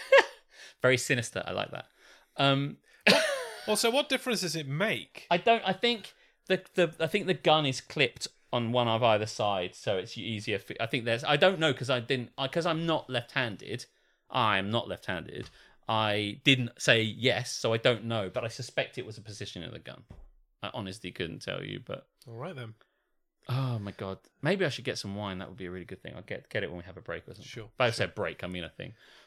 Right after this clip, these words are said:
Speaker 1: But, oh my god.
Speaker 2: Mm-hmm.
Speaker 1: But Hap, laser tag.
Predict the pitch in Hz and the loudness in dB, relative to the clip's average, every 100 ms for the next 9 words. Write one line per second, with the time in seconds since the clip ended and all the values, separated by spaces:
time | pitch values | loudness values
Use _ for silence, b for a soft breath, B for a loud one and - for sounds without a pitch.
0 | b 120 107 - _ _ _ _ _ - | b -2 -2 -6 _ _ _ _ _ -6
1 | 113 110 104 113 113 - _ _ _ - | -2 -2 0 0 0 -6 _ _ _ 2
2 | 165 123 135 - - _ _ _ _ - | 4 4 2 -4 -18 _ _ _ _ -6
3 | 104 98 90 - - - | -2 -2 -4 -10 -12 -12